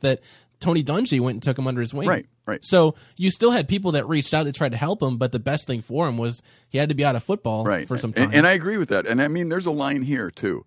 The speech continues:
Speaker 2: that we have, you know, everything that, that goes on at Silver Birch Ranch, Nicolay Bible Institute, I put it through a filter. It needs to be, it needs to be, um, uh, effective at our mission. And one of the, the next thing it needs to be is safe. And so if somebody violates, like,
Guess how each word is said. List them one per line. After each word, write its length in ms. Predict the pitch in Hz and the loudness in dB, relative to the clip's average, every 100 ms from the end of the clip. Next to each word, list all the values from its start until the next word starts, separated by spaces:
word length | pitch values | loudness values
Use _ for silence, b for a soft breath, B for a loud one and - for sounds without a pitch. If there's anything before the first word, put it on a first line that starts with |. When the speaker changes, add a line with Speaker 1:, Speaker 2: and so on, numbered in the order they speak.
| b b b | b b b
Speaker 2:
that 140 | 107 - | -2 2
we 140 | 123 | 4
have, 160 | 135 95 | 4 2
you 160 | 104 104 | -4 -2
know, 100 | 107 | 0
everything 480 | 101 120 156 143 123 | 0 -2 -2 -2 -2
that, 220 | 101 - | -4 -4
that 160 | 95 87 | -4 -2
goes 180 | 104 92 | -2 -2
on 160 | 98 | -4
at 80 | 90 | -6
Silver 260 | - 95 87 | -4 -4 -4
Birch 240 | 92 85 | -6 -8
Ranch, 400 | 85 82 85 80 | -6 -4 -6 -6
Nicolay 260 | 69 87 87 | -8 -4 -2
Bible 220 | 85 80 | -2 -4
Institute, 380 | 82 - 85 - b b - | -6 -4 -4 -4 b b -6
I 80 | |
put 160 | 95 135 | 0 0
it 60 | 131 | 0
through 160 | 117 | -2
a 40 | 101 | -2
filter. 380 | 92 92 80 | -2 -4 -4
It 120 | 76 98 | -4 -2
needs 240 | 110 104 | -4 -4
to 100 | 98 | -6
be, 200 | 90 90 - | -2 -2 -2
it 160 | 87 78 | -6 -4
needs 240 | 95 90 | -6 -8
to 100 | - | -8
be, 220 | 78 80 | -6 -4
um, 280 | 67 71 71 b _ | -2 -4 -8 b _
uh, 120 | 90 85 - | -4 -4 -6
effective 480 | 87 104 98 95 | -2 0 0 -2
at 80 | 87 | -4
our 100 | 80 | -4
mission. 460 | 80 120 - 107 104 b b b | -4 -6 -6 -8 -8 b b b
And 160 | 98 104 | -2 -2
one 100 | 123 | -2
of 60 | |
the, 80 | 92 | -4
the 200 | 69 98 | -4 -2
next 240 | 101 123 | 0 -2
thing 100 | 117 | -4
it 60 | 98 | -6
needs 120 | 95 | -4
to 40 | 82 | -2
be 80 | 92 | -2
is 80 | - | -2
safe. 460 | - 139 - - _ _ _ _ _ _ - | -4 -6 -8 -16 _ _ _ _ _ _ -4
And 140 | 113 | -2
so 200 | - 120 | 2 4
if 140 | 117 123 | 4 0
somebody 360 | - 190 240 | -2 -4 -2
violates, 640 | 151 107 113 107 78 65 - | -2 -2 0 -2 -2 -6 -6
like, 300 | 82 82 - | -4 -4 -4